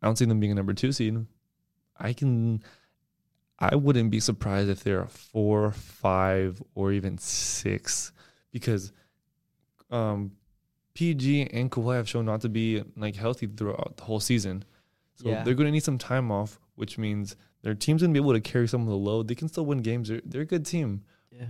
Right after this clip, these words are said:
Speaker 1: But they're in a tougher Western, I mean, they're still playing a tough Western Conference with LeBron, um, with an A D.
Speaker 2: Mm-hmm.
Speaker 1: Uh, so, and you're even, you're even seeing your Kings are even playing really well and giving these teams a run for their
Speaker 2: Bro,
Speaker 1: money.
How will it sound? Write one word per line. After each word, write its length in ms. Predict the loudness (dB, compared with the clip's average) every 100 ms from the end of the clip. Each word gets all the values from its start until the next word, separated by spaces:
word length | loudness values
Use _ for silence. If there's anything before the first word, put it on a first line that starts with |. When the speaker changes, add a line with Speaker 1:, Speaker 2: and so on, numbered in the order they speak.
| -8
Speaker 1:
But 320 | -2 -2 -2
they're 220 | -2 -2
in 100 | -2
a 80 | -4
tougher 400 | -4 -8 -4 -2
Western, 480 | 2 2 0 -2 -8 -2
I 60 |
mean, 140 | 0 0
they're 60 |
still 200 | 0 -2
playing 220 | -2 0
a 40 | -2
tough 260 | -2 -4
Western 260 | -2 -2 -2
Conference 440 | -4 -4 -2 -4 -6
with 440 | -6 -2 -2 -2
LeBron, 680 | -2 -2 0 0 0 0 -4 -8 _ _ _ -20 -20 _ _ -2
um, 260 | 0 0
with 200 | -4 -8
an 60 | -6
A 180 | -2 0
D. 400 | 0 0 -2 -4 -10 -12
Speaker 2:
Mm-hmm. 140 | -10 -10 _ _ _ _ _
Speaker 1:
Uh, 200 | -2 0
so, 500 | 0 0 2 2 -2 -8 _ -4
and 140 | 0
you're 100 | 2
even, 220 | 2 0
you're 240 | 0 2 4
even 180 | 4
seeing 300 | 2 0 0
your 140 | 0 -2
Kings 300 | -2 0 2
are 40 |
even 180 | 2 0
playing 220 | 0 0
really 220 | 0 0
well 260 | 0 0 -2
and 120 | -2 2
giving 260 | 2 2
these 160 | 0 0
teams 280 | -2 -2 -2
a 40 |
run 200 | -2 -2
for 180 | -2 -2
their 140 | 0 2
Speaker 2:
Bro, 120 | 2
Speaker 1:
money. 180 | 2